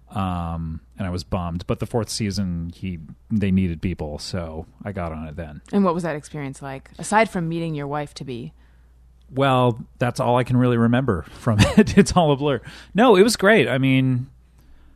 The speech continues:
Speaker 1: I was super scared. I remember going in. I was, I was talking to Andy Kindler about it beforehand,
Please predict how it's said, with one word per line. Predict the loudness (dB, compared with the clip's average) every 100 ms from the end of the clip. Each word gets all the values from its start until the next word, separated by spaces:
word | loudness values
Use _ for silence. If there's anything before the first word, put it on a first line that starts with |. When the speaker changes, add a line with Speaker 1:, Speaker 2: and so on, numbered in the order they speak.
| _ _ _ -6
Speaker 1:
I | 2
was | 4 4
super | 0 -2 0 0
scared. | -2 -2 0 0 -2 -10 -20 _ -20 _ -20 -8
I |
remember | -2 0 0 -2
going | 0 0 2 2
in. | 0 0
I | 0
was, | 0 0
I | 0
was | -2
talking | -2 -2 -2
to |
Andy | 0 -2 -2
Kindler | 0 0 2 0
about | 0 -4 -4
it | -6 -6
beforehand, | -10 -6 -4 -2 -4 -6 -6 -8 -12